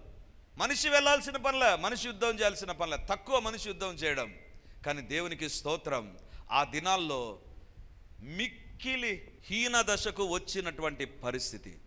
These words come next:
అలా ఒంటరిగా ఉన్నాడు. హీన దశకు వచ్చి ఒంటరిగా ఉన్నాడు. ఇప్పుడు అనుకుంటున్నాడు, "శత్రువు ఎక్కడ నన్ను చూసి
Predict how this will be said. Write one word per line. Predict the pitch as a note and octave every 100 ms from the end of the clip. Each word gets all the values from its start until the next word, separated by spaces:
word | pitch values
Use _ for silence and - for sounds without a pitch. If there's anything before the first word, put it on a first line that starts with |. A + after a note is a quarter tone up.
| - - -
అలా | A#2+ C3 A#2+
ఒంటరిగా | A#2 G#2+ D3+ F#3 F#3 E3 D3
ఉన్నాడు. | B2 A2+ G#2+ - - -
హీన | - - G#3 B3 C4 A#3+
దశకు | A3 - F3+
వచ్చి | F#3 - F3
ఒంటరిగా | C#3+ D3 D3 B2+
ఉన్నాడు. | A2 G#2 F#2+ - - - - - - - - - - - - - - - _ -
ఇప్పుడు | A2+ A#2+
అనుకుంటున్నాడు, | B2+ C#3+ C3+ A#2+ G#2 F#2+ - - - -
"శత్రువు | - B2+ - C#3
ఎక్కడ | B2+ - C3+ B2+
నన్ను | A#2+ A2+ A2+
చూసి | - A#2+ - G#2+